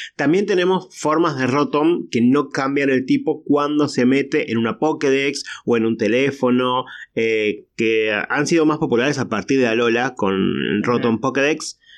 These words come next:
Speaker 1: y ahora como que cada vers-, cada generación tiene su versión de Rotom, y el anime también lo usan mucho.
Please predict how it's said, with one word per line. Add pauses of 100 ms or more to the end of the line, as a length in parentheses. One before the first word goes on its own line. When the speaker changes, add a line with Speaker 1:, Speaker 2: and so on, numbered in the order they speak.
(120)
Speaker 1:
y
ahora
como
que
cada
vers-,
cada
generación
tiene
su
versión
de
Rotom,
y
el
anime
también
lo
usan
mucho.